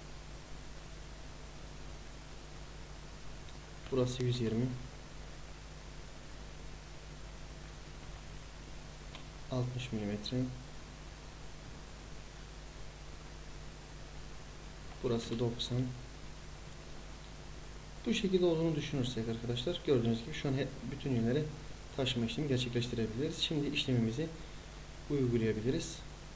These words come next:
Constraint komutumuzu çalıştırıp sağ tıklayıp coincidence dersek bu bölümdeki eklentiyi aktif duruma getirebiliriz. Şu an herhangi bir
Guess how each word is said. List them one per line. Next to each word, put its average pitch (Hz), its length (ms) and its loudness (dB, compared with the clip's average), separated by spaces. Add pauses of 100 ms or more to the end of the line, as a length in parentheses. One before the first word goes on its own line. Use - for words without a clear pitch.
(1160)
Constraint 127 440 4
komutumuzu 117 440 2
çalıştırıp 127 420 2
sağ 117 280 2
tıklayıp 131 320 2 (180)
coincidence 120 460 4 (380)
dersek 131 380 2 (680)
bu 139 100 6
bölümdeki 113 500 4 (880)
eklentiyi 123 600 4 (2250)
aktif 127 340 2
duruma 113 160 4
getirebiliriz. 113 540 2
Şu 135 180 0
an 127 100 8
herhangi 127 480 8 (1160)
bir 131 300 4